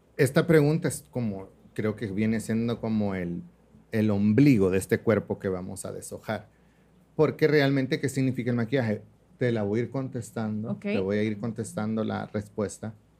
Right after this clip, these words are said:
Speaker 1: la pregunta, durante todo esto.
Speaker 2: Ok.
Speaker 1: Porque ahí vas a ir descubriendo qué significa para mí.
Speaker 2: Ok.
Speaker 1: Ya hace tiempo dejó de significar solo arte,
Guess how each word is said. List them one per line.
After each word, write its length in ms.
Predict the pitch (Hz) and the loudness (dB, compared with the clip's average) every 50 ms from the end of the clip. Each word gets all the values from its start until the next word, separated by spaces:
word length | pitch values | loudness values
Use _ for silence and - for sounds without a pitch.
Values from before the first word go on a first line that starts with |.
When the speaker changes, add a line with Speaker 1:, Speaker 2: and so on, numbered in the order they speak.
| _ _ _ _ | _ _ _ _
Speaker 1:
la 160 | - 104 95 90 | -8 -8 -6 0
pregunta, 480 | 117 123 117 113 107 101 104 110 - | 0 0 2 0 -2 -4 -4 -6 -8
durante 460 | - 101 110 110 101 95 90 87 98 | -4 -4 -4 -2 -2 -4 -6 -8 -10
todo 400 | 87 - - 113 110 98 92 90 90 | -12 -8 -8 -6 -6 -6 -8 -10 -12
esto. 220 | - - - _ _ _ 208 214 220 | -16 -18 -20 _ _ _ -12 -6 -6
Speaker 2:
Ok. 160 | 208 - 202 165 170 - | -6 -6 -6 -8 -2 -2
Speaker 1:
Porque 240 | 120 107 - 120 | -2 -2 0 -2
ahí 60 | 117 113 | 0 0
vas 140 | 120 117 | 0 0
a 40 | 120 | -2
ir 80 | 117 101 | -2 -4
descubriendo 540 | 113 107 - - 110 101 104 101 101 104 - | -4 -6 -6 -6 -6 -4 -4 -4 -4 -6 -6
qué 100 | 107 104 | -8 -10
significa 500 | - 104 98 95 92 - - - - - | -8 -8 -8 -8 -8 -8 -10 -10 -10 -12
para 220 | - - 90 90 | -12 -12 -14 -10
mí. 120 | 95 95 - - _ _ _ _ - | -10 -10 -10 -10 _ _ _ _ -10
Speaker 2:
Ok. 180 | 196 196 - 175 175 175 175 - - - - _ _ _ _ _ _ _ _ - | -8 -8 -8 -10 -10 -12 -16 -18 -20 -20 -20 _ _ _ _ _ _ _ _ -14
Speaker 1:
Ya 360 | 117 98 113 127 135 147 160 | -8 0 2 2 4 4 2
hace 200 | 160 - 180 175 | 2 2 0 0
tiempo 360 | 175 165 156 156 - 233 226 | 2 2 0 0 2 0 0
dejó 240 | 160 120 92 90 104 | 2 0 0 0 -2
de 120 | 101 110 107 | -4 -4 -4
significar 580 | - 143 151 151 139 - 127 - - 107 95 95 | -2 -2 -2 -2 -2 -2 -4 -6 -4 -6 -8 -6
solo 380 | - - 127 120 113 101 101 | -2 0 0 2 4 4 4
arte, 480 | 104 101 101 92 - - 123 120 110 - | 2 2 0 -2 -2 0 -2 -2 -2 -6